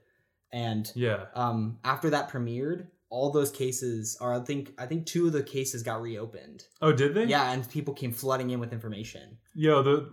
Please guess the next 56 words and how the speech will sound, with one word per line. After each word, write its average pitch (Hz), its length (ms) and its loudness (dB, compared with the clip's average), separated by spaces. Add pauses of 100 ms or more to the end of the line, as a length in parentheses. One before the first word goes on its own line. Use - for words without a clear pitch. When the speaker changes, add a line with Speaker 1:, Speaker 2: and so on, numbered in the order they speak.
Speaker 2:
the 143 160 0
Russians 160 380 2
totally 135 300 6
killed 120 260 2
that 101 180 0
guy. 92 220 -6 (720)
The 139 80 -4
guy 147 200 6
that, 131 140 0
that 123 380 2
they 127 80 2
found 127 220 0
in 113 80 2
the 123 40 4
racquetball 139 360 2
court, 151 400 4 (360)
it 180 100 6
was 147 160 4
the 127 80 6
Russians. 113 500 2
Speaker 1:
Wait, 139 180 -2
what 143 100 0
Speaker 2:
Hundred 143 160 2
Speaker 1:
guy? 113 40 0
Speaker 2:
percent. 110 300 -2
Speaker 1:
Wait, 120 160 -6
what, 131 180 -10 (300)
what 135 140 -10
one 143 120 -6
was 127 140 -8
the 131 40 -6
racquetball 143 380 -10
court? - 220 -18 (160)
Speaker 2:
I 143 40 -8
think 170 100 0
it 220 40 4
was 180 100 2
the - 60 -8
first 160 180 -6
episode. 180 320 -8 (1120)
Speaker 1:
Am 123 60 -10
I 117 40 -6
drawing 127 200 -8
a - 20 -8
blank? 139 220 -12 (680)
Speaker 2:
It 156 60 4
was, 165 120 8
it 175 200 6
was 175 140 6
the 135 80 -2
first 165 260 0
episode 156 300 2
of 135 60 2
the 127 60 2
Netflix 117 400 -2
series. 98 640 -4